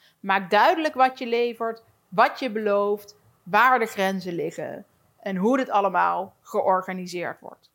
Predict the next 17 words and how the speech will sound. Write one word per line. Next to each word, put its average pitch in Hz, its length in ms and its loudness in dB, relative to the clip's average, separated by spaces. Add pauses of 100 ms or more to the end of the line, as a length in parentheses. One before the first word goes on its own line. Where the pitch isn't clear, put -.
Nou, 180 140 -4
mocht 269 220 0
je 285 60 -4
hier 269 100 6
nou 233 180 2
verder 285 340 4
nog 254 160 -2
vragen 330 400 0
over 247 300 -2
hebben, 226 560 -4
moeten 233 300 -6
je 214 80 2
algemene 226 460 0
voorwaarden 294 540 2
hierop 247 240 -4
aangepast 208 640 -4
worden, 190 340 -6